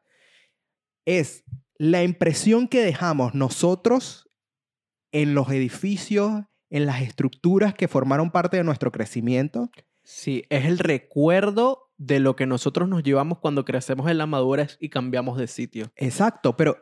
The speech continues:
Speaker 1: es al, a viceversa, es, es lo divertido y lo emocionante de esto. Porque claro, uno cuando crece tiene momentos de lugares, eh, en específico
Speaker 2: Ujú.
Speaker 1: de que están im-,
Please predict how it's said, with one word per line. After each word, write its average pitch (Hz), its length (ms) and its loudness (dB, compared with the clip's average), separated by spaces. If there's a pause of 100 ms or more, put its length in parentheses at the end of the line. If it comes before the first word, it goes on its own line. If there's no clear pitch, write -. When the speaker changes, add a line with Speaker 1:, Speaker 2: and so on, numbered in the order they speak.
Speaker 1:
es 160 140 -2
al, 233 280 -2
a 160 140 0
viceversa, 151 800 2
es, 160 220 0
es 175 100 -2
lo 214 280 2
divertido 233 800 4
y 180 120 2
lo 139 140 4
emocionante 156 720 -2
de 160 80 2
esto. - 360 -8 (360)
Porque 151 280 0
claro, 160 380 2 (140)
uno 190 200 0
cuando 202 320 0
crece 202 460 0
tiene 170 260 -4
momentos 156 520 0
de 175 140 0
lugares, 151 760 0 (380)
eh, 117 480 -4
en 127 140 -4
específico 170 880 -6
Speaker 2:
Ujú. 135 220 -6 (300)
Speaker 1:
de 139 180 -10
que 143 100 -4
están 143 480 -4
im-, 175 180 -6